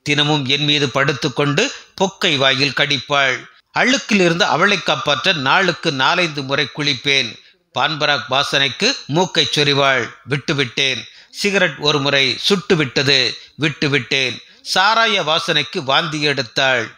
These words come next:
விட்டுவிட்டேன். ஒரு வயதானது. உறவுகளெல்லாம் கூடி நின்று, "அத்தை சொல்லு, மாமா சொல்லு, பாட்டி சொல்லு, அம்மா சொல்லு" என்று சொல்லிக் கொடுத்து கொண்டிருந்தார்கள். எனக்கும் ஆசையாக இருந்தது,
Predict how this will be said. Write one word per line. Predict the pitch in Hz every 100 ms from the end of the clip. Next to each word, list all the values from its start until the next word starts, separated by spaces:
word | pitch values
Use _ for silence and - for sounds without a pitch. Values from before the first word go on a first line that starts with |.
| 110
விட்டுவிட்டேன். | 143 139 143 143 - 151 139 117 - _
ஒரு | - 127 156 147
வயதானது. | 135 139 135 135 131 135 127 101 - _ _ 151
உறவுகளெல்லாம் | 233 240 190 170 147 156 151
கூடி | - 190 165
நின்று, | 147 131 196 269 - -
"அத்தை | 113 - 170
சொல்லு, | - 170 208 247 -
மாமா | 107 123 151 160
சொல்லு, | - 180 226 269 - _
பாட்டி | 143 156 185
சொல்லு, | 160 180 202 277 - -
அம்மா | 131 160 196
சொல்லு" | - 175 160 147
என்று | 143 139 208 262 - -
சொல்லிக் | - 220 214 170
கொடுத்து | 170 160 139 139
கொண்டிருந்தார்கள். | 147 135 143 135 135 139 139 139 127 113 - - -
எனக்கும் | 101 117 139 - 143 -
ஆசையாக | 139 139 143 139 139
இருந்தது, | 135 139 135 135 139 113